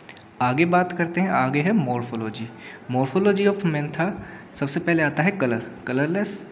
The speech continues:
कलर जो है इसका वो है कलरलेस और येलो। ऑर्डर की बात करें तो pleasant order है। taste की बात करें तो pungent taste है, plus में cooling sensation देता है।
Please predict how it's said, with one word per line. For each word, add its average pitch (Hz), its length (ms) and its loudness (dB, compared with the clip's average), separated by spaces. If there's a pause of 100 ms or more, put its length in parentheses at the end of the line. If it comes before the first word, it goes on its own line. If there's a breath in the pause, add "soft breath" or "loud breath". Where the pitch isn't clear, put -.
(160)
कलर 147 240 4
जो 151 280 0
है 143 180 0
इसका 156 240 -2 (300)
वो 127 140 -2
है 139 160 -2
कलरलेस 131 680 -4 (160)
और - 380 -6
येलो। 113 360 -4 (520 loud breath)
ऑर्डर 131 260 4
की 185 140 -2
बात 190 260 2
करें 190 260 -2
तो 196 100 -4
pleasant 139 560 0
order 156 260 -2
है। 165 200 -4 (440 loud breath)
taste 131 280 -2
की 180 80 -2
बात 175 220 0
करें 175 200 0
तो 175 100 -4
pungent 147 520 -2
taste 160 300 -2
है, 180 80 0
plus 160 320 -4
में 262 120 -4
cooling 143 320 2
sensation 123 520 -6
देता 110 240 -6
है। 110 140 -8